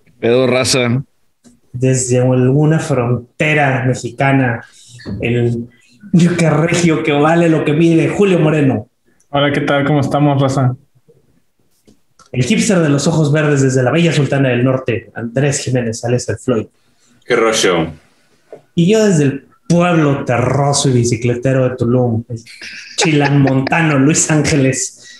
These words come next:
Speaker 2: Estamos haciendo podcast de cuarta con mucho esfuerzo después de coordinar nuestras muy complicadas agendas, pero aquí estamos y tenemos harta información y harta agenda después de la emisión del programa, así que vámonos a meter duro a los putazos.
Speaker 1: Se
Speaker 2: Pero algo que
Speaker 1: pete
Speaker 2: hace
Speaker 1: madre.
Speaker 2: mucho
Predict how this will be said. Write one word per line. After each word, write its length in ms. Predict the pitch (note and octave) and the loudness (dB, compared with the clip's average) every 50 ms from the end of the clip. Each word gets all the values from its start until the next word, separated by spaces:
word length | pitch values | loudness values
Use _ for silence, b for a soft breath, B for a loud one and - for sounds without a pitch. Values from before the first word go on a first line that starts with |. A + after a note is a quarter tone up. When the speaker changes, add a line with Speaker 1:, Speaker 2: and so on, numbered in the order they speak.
| B B B | B B B
Speaker 2:
Estamos 280 | D3 - E3+ E3 D#3+ C#3+ | -2 0 0 0 2 0
haciendo 360 | - E3 D#3+ D3+ D#3 C#3+ - | 0 0 0 0 -2 -2 -2
podcast 360 | E3 D#3+ D3 - E3+ D#3 D3 | -2 -2 -2 0 -2 0 0
de 80 | C#3 - | 0 0
cuarta 300 | D3+ D3+ D3+ D#3 D3 - | 0 -2 0 -2 -2 0
con 140 | D3+ D#3+ | 2 2
mucho 200 | G3 B3+ B3 - | 2 2 2 2
esfuerzo 360 | A#3 - - E3+ D#3+ D#3 D#3+ D3 | 0 0 0 0 0 0 0 0
después 320 | C3 D3 - D#3 D#3 D3+ | 0 -2 -2 -2 0 0
de 80 | D#3 D3+ | 0 0
coordinar 400 | D3 C#3 C3+ C3+ C3+ C#3+ C#3+ C#3+ | 0 0 2 2 2 2 2 2
nuestras 320 | D3 C#3 - B2+ B2+ - | 0 0 -2 -2 -2 0
muy 120 | F3 F3+ | 2 2
complicadas 520 | F3+ F3 C#3 - C3+ C3 - B2+ B2+ B2 - | 2 0 0 0 -2 0 0 -2 -2 -2 -4
agendas, 640 | B2 D3 D3+ D#3 E3 F3 F3+ F3+ - - - - _ | -4 -2 0 0 0 0 -2 -6 -8 -14 -20 -20 _
pero 160 | - C#3+ C#3 C#3+ | -4 -2 0 0
aquí 160 | - - E3+ | 2 2 0
estamos 460 | E3+ - - E3 D#3+ D#3+ D#3+ - - | 0 0 0 0 0 0 0 -2 -4
y 100 | - D#3+ | -4 -4
tenemos 500 | - D#3 D3+ D#3 D#3 D#3+ D3+ D3 - - - | -2 0 0 0 2 0 0 -2 -4 -6 -4
harta 260 | F3+ F3+ F3+ F3+ F#3 | -2 -2 -2 0 0
información 800 | F3 - D3 C#3+ C3+ C3+ C3+ C3 - D#3 E3 E3 E3+ E3+ E3+ B B B B B - | 0 0 0 0 0 0 0 0 0 0 0 2 0 0 -2 B B B B B -4
y 120 | - D3+ | -2 0
harta 320 | D#3+ E3 E3+ E3 E3 D#3 D3 | 0 0 -2 -2 -2 -2 -2
agenda 500 | - E3 D#3+ D#3+ D3+ D#3 D3 C#3 - - | 0 0 0 0 2 0 0 -2 -2 -2
después 500 | C#3 C#3+ C#3+ - - D#3 F#3 A3 G#3+ F3 | -4 -4 -4 -2 -2 0 0 2 2 2
de 180 | E3 C#3+ C3 A2+ | 2 2 0 0
la 140 | G#2 G#2 G#2+ | -2 -4 -6
emisión 340 | G#2+ A#2 A2+ - C3 B2+ B2+ | -6 -6 -6 -4 -2 0 0
del 140 | B2+ B2+ | 0 -2
programa, 340 | - B2 B2+ D3 F3 F3 D#3 | -2 -4 -2 -2 0 0 -2
así 160 | C3+ - C3+ - | -4 -4 -4 -2
que 60 | C#3+ | 0
vámonos 400 | C3+ C#3 C#3+ C#3+ C3+ B2 - - | 0 0 0 0 -2 -2 -4 -8
a 60 | G#2+ | -8
meter 320 | G#2+ G#2+ - - A#2+ B2 A#2+ | -10 -8 -6 -6 -6 -4 -2
duro 300 | B2 A#2+ A#2+ A2+ A2+ - | -2 -2 -2 -2 -4 -6
a 80 | - A2+ | -6 -4
los 360 | A2 A#2 B2 C3 C3 C3 - | -2 0 0 -2 -2 -4 -6
putazos. 640 | - C3 - - - C#3+ C#3 C#3 - E3+ G#3+ - - | -8 -8 -8 -4 -2 -2 -2 0 -2 -2 -4 -4 -6
Speaker 1:
Se 320 | - - - - - - G2+ | -6 -4 -2 0 0 0 0
Speaker 2:
Pero 160 | C#3+ D#3+ E3 | 0 0 0
algo 260 | E3 C3+ D#3 E3+ E3 | 0 0 0 0 0
que 80 | E3+ B2+ | 0 0
Speaker 1:
pete 60 | A#2 | 0
Speaker 2:
hace 280 | A2 G#2+ A2+ C3 D3+ F3 | 0 0 0 0 0 2
Speaker 1:
madre. 200 | G3 F#3+ E3 | 2 2 2
Speaker 2:
mucho 60 | C#3+ | 2